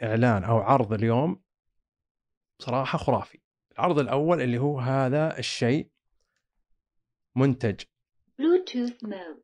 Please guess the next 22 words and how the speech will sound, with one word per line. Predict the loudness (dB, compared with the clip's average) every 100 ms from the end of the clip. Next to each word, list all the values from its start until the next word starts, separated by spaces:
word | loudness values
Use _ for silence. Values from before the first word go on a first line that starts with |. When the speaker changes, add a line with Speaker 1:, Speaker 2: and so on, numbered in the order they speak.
| _ -6
Speaker 1:
سمعت | 2 2 2
الصوت؟ | -2 2 2 2 -4 _ _ _ _ _ _ _ -2
هذه | 0 0
سماعة | 0 2 2 0 0
بلوتوث | 0 2 4 4 0 -8 _ _ _ _ _ _ _ _ _ _ _ _ _ _ -4
وشاحن | -2 2 2 2 0
جداري | 2 4 6 6 6 2 -2 -10 -18 -20 -20 -10 -4
وباور | 6 8 10 8
بانك. | 4 -2 -6 -16 -20 _ -10
طبعًا | -2 2
أنا | 4
أسميها | 2 2 0
شحانة. | -2 -4 -4 -4 -6 _ _ _ -20 -20 -20 -20 -20 _
طيب، | 4 8 8 6 -6 _ _ 2
هذا | 6 8 8
منتج | 6 6 4 4
اسمه | 2 4 2
بيوني، | 4 6 6 6 2 -4 _ _ _ _ _ _
هذا | 2
واحد. | 4 4 2 0 -4 _ _ _ _ _
بعدين | 4 6 6 6 6
عندهم | 4 4 2 -2